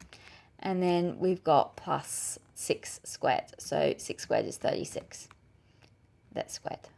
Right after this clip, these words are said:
left off that squared. Okay, so we could go ahead and expand the brackets and everything, but it told us that we didn't have to bother simplifying it. So let's leave it in that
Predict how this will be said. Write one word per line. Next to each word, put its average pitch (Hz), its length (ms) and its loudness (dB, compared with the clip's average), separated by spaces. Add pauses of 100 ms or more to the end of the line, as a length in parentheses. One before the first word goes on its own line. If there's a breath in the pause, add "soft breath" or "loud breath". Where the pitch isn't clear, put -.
left - 260 -14
off - 140 -20
that - 160 -14
squared. - 240 -16 (580 loud breath)
Okay, 233 320 8
so 240 600 12
we 240 140 4
could 214 420 8
go 175 300 6
ahead 180 440 4
and 165 200 -2
expand 175 520 2
the 175 60 -2
brackets - 440 4
and 190 100 2
everything, 180 400 4
but 170 120 6
it - 100 4
told 175 180 6
us 170 100 2
that - 120 0
we 175 80 2
didn't 175 220 2
have 180 220 -4
to 180 100 -2
bother 180 600 4
simplifying 285 600 2
it. 320 140 4 (320 loud breath)
So 180 460 10
let's 185 300 6
leave 185 200 8
it 165 220 8
in 175 360 0 (120)
that 165 280 6